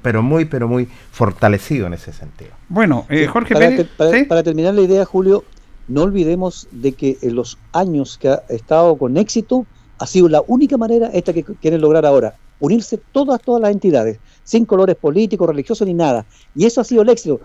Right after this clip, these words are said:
Speaker 3: No ha ido ningún presidente que ha llegado solo y ha tenido un éxito solo. ¿Se
Speaker 2: Sí.
Speaker 3: dado cuenta?
Speaker 2: Sí.
Speaker 3: Nunca ha
Speaker 1: Sí.
Speaker 3: sido eso.
Speaker 2: Es más, dentro de la exposición, porque fue una exposición con video, con gráfica, colocó esa famosa foto de la directiva del año noventa y cuatro que ascendió Deportes Linares.
Speaker 1: Qué maravilloso.
Speaker 2: Entonces, a través de esa foto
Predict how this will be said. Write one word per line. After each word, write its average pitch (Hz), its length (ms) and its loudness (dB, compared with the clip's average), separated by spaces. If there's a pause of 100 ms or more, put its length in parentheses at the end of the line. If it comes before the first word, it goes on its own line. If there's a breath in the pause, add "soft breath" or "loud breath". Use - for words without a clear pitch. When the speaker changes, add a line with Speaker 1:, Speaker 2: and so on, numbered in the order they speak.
(220 soft breath)
Speaker 3:
No 160 180 2
ha 208 80 4
ido 247 140 4
ningún 208 320 -2
presidente 240 500 -2
que 220 60 2
ha 196 40 4
llegado 190 300 4
solo 254 220 0
y - 20 0
ha 240 40 0
tenido 226 200 0
un 220 80 0
éxito 247 480 0
solo. 202 500 0
¿Se 165 60 -4
Speaker 2:
Sí. 160 60 0
Speaker 3:
dado 202 160 0
cuenta? 254 340 -2
Speaker 2:
Sí. 156 160 -8
Speaker 3:
Nunca 226 240 2
ha 131 40 -12
Speaker 1:
Sí. - 60 -14
Speaker 3:
sido 98 120 -4
eso. - 140 -20 (280 soft breath)
Speaker 2:
Es 160 120 -2
más, 196 320 0
dentro 247 300 0
de 214 60 0
la 196 60 -2
exposición, 185 580 -6
porque 165 180 -8
fue 175 140 -8
una 160 100 -2
exposición 143 800 -6
con 120 320 -10
video, 185 400 -2
con 139 160 -2
gráfica, 220 560 -2 (380 soft breath)
colocó 151 360 -2
esa 214 200 -4
famosa 185 400 -4
foto 208 240 -6
de 202 60 -2
la 180 80 -2
directiva 170 440 -4
del 175 120 -4
año 175 140 -4
noventa 156 300 -2
y 143 40 -4
cuatro 190 280 -6
que 170 60 -6
ascendió 165 300 -4
Deportes 180 320 -6
Linares. 196 320 -6 (180)
Speaker 1:
Qué - 100 -12
maravilloso. 82 440 -12 (140)
Speaker 2:
Entonces, 196 400 -6
a 190 60 0
través 196 200 0
de 202 80 2
esa 269 200 0
foto 233 560 0